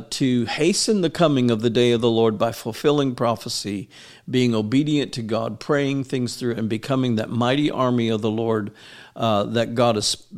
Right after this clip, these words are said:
prophesied about in the end times. Amen. And so I want to, I want to, uh, encourage you again. What suddenly looks like, what s-, looks like is going one way will suddenly change course, and a divine turnaround by the hand of God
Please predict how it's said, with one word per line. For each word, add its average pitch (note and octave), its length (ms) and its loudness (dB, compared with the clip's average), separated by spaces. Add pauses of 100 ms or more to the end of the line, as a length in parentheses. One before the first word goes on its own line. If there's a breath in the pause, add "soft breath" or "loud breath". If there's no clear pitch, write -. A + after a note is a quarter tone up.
prophesied A#2+ 560 2
about G#2+ 300 0
in A2+ 140 0
the A2 140 0
end A2 260 -4
times. A2 420 -8
Amen. B2 480 -6 (560 soft breath)
And B2+ 120 -2
so C3 260 6
I A2+ 100 6
want E3 240 2
to, - 260 -2
I C3 80 2
want D3+ 220 0
to, A#2+ 200 2 (360 loud breath)
uh, - 480 -2
encourage C#3+ 500 2
you C#3 100 2
again. A#2 360 -2
What A2+ 240 -4
suddenly D#3+ 460 -4
looks C#3 340 -6
like, A#2+ 220 -2
what C3+ 220 -2
s-, - 260 -6
looks F3+ 280 0
like C3 160 2
is B2 100 0
going B2 360 4
one A#2+ 180 4
way G#2+ 140 4
will A2 180 -4
suddenly C#3 640 0
change B2 500 -2
course, - 720 -6 (540 loud breath)
and A#2+ 200 -4
a A#2 60 -2
divine B2+ 640 0
turnaround A#2+ 760 0
by G#2 140 0
the G#2 140 -6
hand D3+ 360 -4
of C3+ 140 -2
God A2 360 0